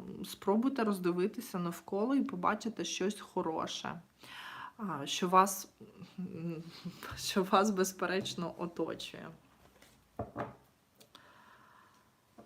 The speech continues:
Так, фінанси для Терезів у березні.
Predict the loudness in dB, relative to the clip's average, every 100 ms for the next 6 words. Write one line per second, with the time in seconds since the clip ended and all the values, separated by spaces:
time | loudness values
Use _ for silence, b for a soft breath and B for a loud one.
0 | _ _ _ _ _ 2 4 2 -2 4
1 | 6 6 4 0 -2 0 0 -2 -8 -16
2 | -16 -16 -16 -12 -6 -4 -2 0 0 -2
3 | -4 0 0 -2 -6 -8 0 0 2 0
4 | -2 0 2 0